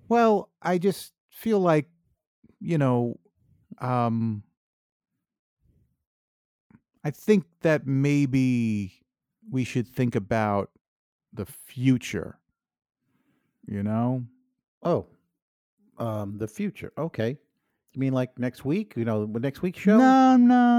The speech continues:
Speaker 1: I'm thinking a little bit more further off than that, you know? Like,
Speaker 2: Oh.
Speaker 1: um,
Speaker 2: Oh.
Speaker 1: like, moving on.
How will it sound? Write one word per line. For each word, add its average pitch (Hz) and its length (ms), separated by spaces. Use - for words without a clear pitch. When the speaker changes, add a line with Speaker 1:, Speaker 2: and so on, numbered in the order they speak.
Speaker 1:
I'm 214 100
thinking 202 300
a 180 100
little 175 160
bit 156 160
more 151 220
further 143 680
off 131 240
than 101 240
that, 95 320
you 95 100
know? 113 460
Like, 101 320
Speaker 2:
Oh. 107 80
Speaker 1:
um, 90 600
Speaker 2:
Oh. 156 140
Speaker 1:
like, 113 280
moving 131 1040
on. 87 800